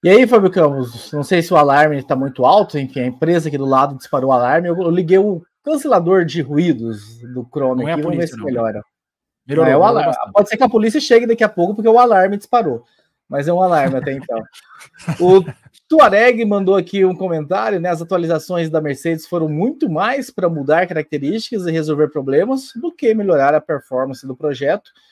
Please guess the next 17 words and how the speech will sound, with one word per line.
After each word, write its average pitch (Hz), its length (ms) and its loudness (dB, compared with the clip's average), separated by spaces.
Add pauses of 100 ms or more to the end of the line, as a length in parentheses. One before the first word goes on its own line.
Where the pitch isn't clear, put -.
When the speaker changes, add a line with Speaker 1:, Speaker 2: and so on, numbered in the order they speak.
(260)
Speaker 1:
E 349 60 -4
o 359 60 0
nosso 240 320 4
querido 165 580 -2
Antônio 196 580 0
Júnior 180 400 -2
mandou 160 200 0
o 165 40 -4
Pix. 214 340 -10
Cadê 330 160 -6
o 277 80 0
sisteminha, 254 880 -2
Fábio 123 260 -10
Campos, 127 440 -12 (180)
avançado 190 680 0
do 160 120 -4
Pix? - 480 -12